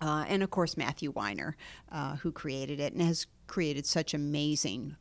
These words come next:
uh, work. But when I got to the fitting, I was kind of looking forward to wearing one of those cute little sixties suits, you know,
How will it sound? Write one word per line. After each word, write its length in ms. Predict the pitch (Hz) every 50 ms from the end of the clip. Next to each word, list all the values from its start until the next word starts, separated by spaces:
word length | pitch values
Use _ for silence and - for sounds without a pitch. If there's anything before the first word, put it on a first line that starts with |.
| -
uh, 200 | - 156 139 92 -
work. 500 | - 165 156 160 143 - - - - - - - - - - - - - - - - - 208 -
But 320 | 480 523 - - - -
when 140 | - 220 214
I 160 | 220 277 359 440 -
got 320 | 254 240 247 247 - -
to 420 | - - 233 214 208 202 202 208 208
the 400 | 190 185 170 165 165 165 165 170
fitting, 640 | - - - 311 285 240 185 131 104 117 156 180 -
I 160 | - 165 175 175
was 260 | 185 196 196 - -
kind 320 | - - - 320 339 466
of 240 | 539 571 571 539 508
looking 320 | 392 349 - 349 339 349
forward 420 | 339 - 269 247 240 240 240 254 247
to 120 | - 254 220
wearing 460 | 220 214 202 202 202 208 220 220 208
one 120 | 196 196
of 120 | 196 190 180
those 280 | 190 185 190 190 -
cute 380 | - - - 208 196 196 - -
little 260 | 196 202 196 190 196
sixties 680 | 196 - - - - - - - - - 202 190 202 -
suits, 720 | - - - - - 214 190 180 190 202 - - - -
you 140 | 208 208 208
know, 400 | 196 190 180 175 170 175 185 185